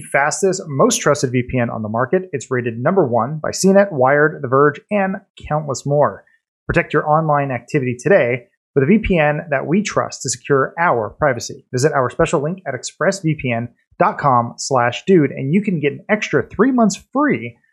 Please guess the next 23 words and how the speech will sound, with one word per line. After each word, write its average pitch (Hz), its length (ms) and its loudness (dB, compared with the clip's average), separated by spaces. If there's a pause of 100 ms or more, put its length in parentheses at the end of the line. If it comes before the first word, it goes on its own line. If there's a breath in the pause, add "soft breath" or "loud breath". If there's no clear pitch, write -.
(180)
on 135 120 2
a 135 40 4
one-year 131 460 0
package. - 720 -4
That's 117 280 0
Express, 151 1000 -2 (120)
E 156 260 2 (100)
X 139 360 -2
P 165 240 -6
R 123 300 -2
E 143 180 -8
S 139 200 -4
S 117 320 -2 (280)
V 208 140 6
P 160 200 2
N 113 360 -2 (220)
dot 131 300 0
com 101 460 2
slash 117 480 -4
dude. 127 320 -2
Expressvpn 170 840 0
dot 131 200 -2
com 113 280 0